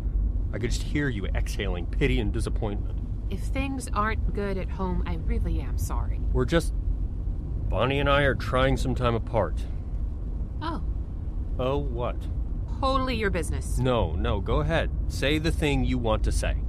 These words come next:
Speaker 2: I just obviously can't understand your problems from my wizard's tower.
Speaker 1: Uh-huh. I knew you were gonna throw that back at me.
Speaker 2: Well, don't throw your so-called normal life in my face as evidence of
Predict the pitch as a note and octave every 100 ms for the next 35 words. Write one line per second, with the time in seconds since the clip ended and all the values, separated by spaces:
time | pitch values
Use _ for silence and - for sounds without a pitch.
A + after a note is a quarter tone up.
0 | - - E3 F#3 F3 - E3 F#3+ G#3 G#3+
1 | - A3+ G#3+ A#3+ B3 C4+ C#4+ - D#4 D4
2 | D#4+ D#4+ D#4 F#4 A#3 F3+ G#3+ G#3+ A3+ A#3
3 | G3+ B3+ D#4 - B3 G3 - - A#3+ G3
4 | F#3 F3+ E3+ E3+ E3 D3+ G3 C4+ F4 -
5 | - - A#2 C3 B2 A#2 F#3+ C#4+ C#4 B3+
6 | C4+ C4 B3+ A#3+ A#3+ A#3 A3 G#3+ D#3+ C3
7 | A#2 G#2+ F#3+ D4+ F4 F#4+ - F4 F4+ E4+
8 | C4+ - D#4 - C#4+ G3+ G3 G#3+ D4 C4+
9 | A3 C4+ A3 F#3+ F#3 B3 C#4+ G3+ E3+ -
10 | G#3+ A3+ A3+ A#3 A3+ G3